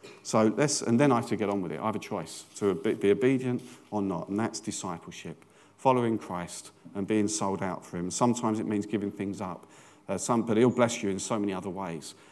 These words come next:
And so the question is this morning, are, you know, are we up for it? Are we up for it? This radical lifestyle, will we really be like Abraham's descendants were supposed to be in the beginning, a shining light to all the other nations? Will the Christians here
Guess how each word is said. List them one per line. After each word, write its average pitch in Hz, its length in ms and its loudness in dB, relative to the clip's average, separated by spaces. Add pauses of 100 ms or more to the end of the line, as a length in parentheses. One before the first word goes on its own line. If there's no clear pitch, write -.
And 107 120 0
so 123 360 6
the - 120 0
question 170 420 2
is 117 320 2 (200)
this - 220 -2
morning, 120 300 8
are, 143 240 2 (200)
you 120 100 4
know, - 60 0
are - 60 -4
we 143 140 0
up - 180 0
for 117 140 -6
it? 78 100 -8 (680)
Are 165 80 4
we 185 100 8
up 202 180 8
for 160 120 2
it? 135 60 6
This 131 180 0
radical 185 480 4
lifestyle, 170 420 4
will 139 120 6
we 151 100 10
really 185 340 12
be 165 420 6 (220)
like 143 300 6
Abraham's 170 560 6
descendants 156 640 4
were 131 60 2
supposed 160 520 2
to - 60 0
be 135 160 4
in 127 100 4
the 120 60 2
beginning, 123 520 2 (180)
a 127 60 2
shining 170 480 6
light 156 280 4
to - 120 -2
all 165 180 10
the 156 120 8
other 143 140 2
nations? 143 600 -2 (320)
Will 190 160 12
the 185 80 8
Christians 175 600 4
here 147 360 4